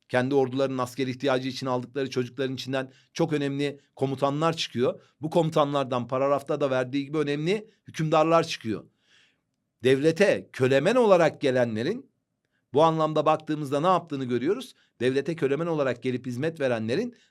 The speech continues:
hükümdar bile olabildiği devlet, kölemenlerin yönettiği devlet anlamında kullanılıyor. İslam öncesi Türkler de Kuman Kıpçaklarla bazen bağlıyor bunu. İşte o çocukları Kuman Kıpçaklardan alıyorlar.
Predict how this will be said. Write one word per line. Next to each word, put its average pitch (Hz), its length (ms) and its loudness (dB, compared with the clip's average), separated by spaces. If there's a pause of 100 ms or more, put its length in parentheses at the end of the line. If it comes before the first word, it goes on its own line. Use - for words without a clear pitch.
(120)
hükümdar 143 460 0
bile 127 120 -2
olabildiği 120 520 -2
devlet, 110 380 -2 (220)
kölemenlerin 135 640 -2
yönettiği 143 500 -4
devlet 147 300 -2
anlamında 127 420 -4
kullanılıyor. 101 520 -8 (640)
İslam 135 260 -2
öncesi 151 320 -4
Türkler 165 400 -4
de 202 100 -6
Kuman 151 280 -4
Kıpçaklarla 156 640 -2
bazen 104 360 -2
bağlıyor 95 340 -4
bunu. 196 280 -8 (260)
İşte - 180 -8
o 127 80 2
çocukları 139 460 -6
Kuman 139 240 -4
Kıpçaklardan 127 640 -4
alıyorlar. 90 560 -8